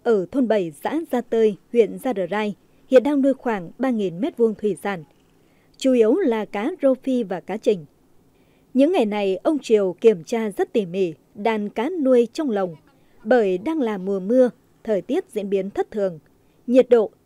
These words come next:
độ P H trong nước thường thay đổi, nên đàn cá dễ mắc bệnh. Để hạn chế nguy cơ gây bệnh cho cá,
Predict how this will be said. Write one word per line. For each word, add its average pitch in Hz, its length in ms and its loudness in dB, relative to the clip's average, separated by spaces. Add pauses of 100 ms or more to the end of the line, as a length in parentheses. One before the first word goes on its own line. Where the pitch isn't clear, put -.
(140)
độ 214 280 2
P - 100 0
H 226 200 2 (120)
trong 208 220 -8
nước 320 200 -2 (300)
thường 220 300 0
thay 269 180 -4
đổi, 190 260 0 (480)
nên 214 340 -2
đàn 185 200 -4
cá 185 300 -8 (120)
dễ 202 100 -2
mắc 294 180 -4
bệnh. 202 140 -4 (1120)
Để 214 380 2
hạn 220 160 -6
chế 220 220 0
nguy 302 220 2
cơ 226 360 0
gây 302 120 2
bệnh 202 260 -6
cho 233 120 -6
cá, 202 340 -8